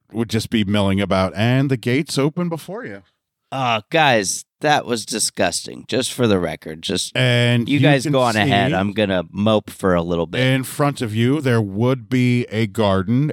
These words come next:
Speaker 1: and there is a garden, but it is not f-, with plants and trees and flowers that you would normally see in a garden.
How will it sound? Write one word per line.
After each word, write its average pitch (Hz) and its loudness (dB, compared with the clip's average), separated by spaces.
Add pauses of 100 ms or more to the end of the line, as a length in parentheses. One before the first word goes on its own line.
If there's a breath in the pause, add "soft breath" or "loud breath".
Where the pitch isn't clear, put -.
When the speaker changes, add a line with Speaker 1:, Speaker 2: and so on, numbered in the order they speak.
Speaker 1:
and 131 0
there 135 0
is 143 -2
a 139 0
garden, 117 0
but 110 0
it 123 -2
is 123 -2
not 120 0
f-, - -20 (160)
with 117 0 (320)
plants 120 0
and 107 2
trees 113 0
and 101 -2
flowers 104 2
that 104 0
you 104 2
would 104 0
normally 110 2
see 120 0 (480 loud breath)
in 123 0
a 113 2
garden. 131 0